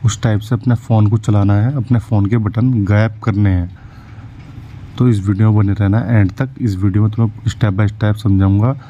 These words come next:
वो कौन सी setting है जिसके द्वारा तुम अपने phone के button अपने गायब कर सकते हो और अपने phone को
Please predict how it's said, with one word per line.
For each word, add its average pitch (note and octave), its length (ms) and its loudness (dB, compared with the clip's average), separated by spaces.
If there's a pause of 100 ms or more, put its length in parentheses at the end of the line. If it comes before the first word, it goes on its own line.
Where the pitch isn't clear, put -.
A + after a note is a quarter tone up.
(160)
वो A2 80 2
कौन G#2+ 240 2
सी G#2+ 80 2
setting G2+ 400 0
है D3+ 140 0 (340)
जिसके G2+ 260 -2
द्वारा G2+ 280 0
तुम G#2+ 180 0
अपने A2+ 340 0
phone G2+ 340 0
के C3+ 220 0
button A2+ 320 0
अपने A#2+ 340 0 (420)
गायब G#2+ 480 0
कर A2 120 -2
सकते - 320 -4
हो A#2+ 120 2
और A#2+ 80 0
अपने A2 240 -4
phone G2 260 -2
को D#3+ 220 0